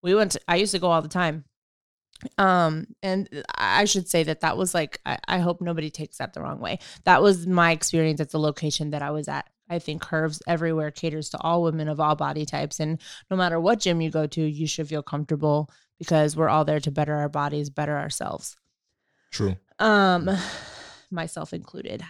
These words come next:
Speaker 1: have a lot, a lot of work to do. But,
Speaker 2: Oh, I
Speaker 1: um,
Speaker 2: thought you meant you had a lot of curves.
Speaker 1: I mean that too. <laughs> But, um, no, they had a diet called the Curves diet, and it was very, very, it was probably like if keto and Atkins had a baby.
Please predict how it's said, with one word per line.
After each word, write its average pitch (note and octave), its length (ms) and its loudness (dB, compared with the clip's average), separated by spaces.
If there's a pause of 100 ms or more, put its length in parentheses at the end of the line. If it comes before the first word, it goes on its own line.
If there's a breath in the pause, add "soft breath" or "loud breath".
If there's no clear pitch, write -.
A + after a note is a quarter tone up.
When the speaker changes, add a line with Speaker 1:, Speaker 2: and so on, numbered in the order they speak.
Speaker 1:
have G3 100 -16
a - 40 -12
lot, - 480 -14
a G3+ 40 -10
lot G#3 160 -6
of F#3+ 80 -6
work - 200 -14
to - 60 -16
do. - 240 -12 (500)
But, G3+ 180 8
Speaker 2:
Oh, G3 40 6
I F3+ 140 8
Speaker 1:
um, D#3+ 80 4
Speaker 2:
thought D#3+ 140 -4
you G2 100 -8
meant F2+ 120 -10
you E2+ 100 -10
had D2+ 80 -12
a D#2+ 60 -14
lot D#2+ 160 -14
of D#2 60 -20
curves. E2 520 -16 (160)
Speaker 1:
I G3+ 60 -2
mean G3 180 4
that E3+ 160 0
too. F3 220 4
<laughs> B3 1400 6 (640 loud breath)
But, A3+ 400 6
um, G3+ 580 2 (400)
no, A3+ 300 6
they G#3 220 4
had G#3+ 200 4
a F#3+ 60 4
diet D#3+ 400 0
called D#3+ 220 0
the D#3+ 80 -4
Curves E3+ 300 -2
diet, D3+ 380 -2
and E3+ 120 -2
it F3 40 0
was E3 200 -2
very, E3+ 580 -2
very, D#3 640 -6
it F#3 60 -6
was F#3 120 -2
probably F#3+ 300 0
like E3+ 220 0
if - 200 -8
keto D#3+ 380 -2
and D#3 180 -6
Atkins D#3 360 -12
had D3 120 -10
a C#3+ 40 -10
baby. D3 520 -10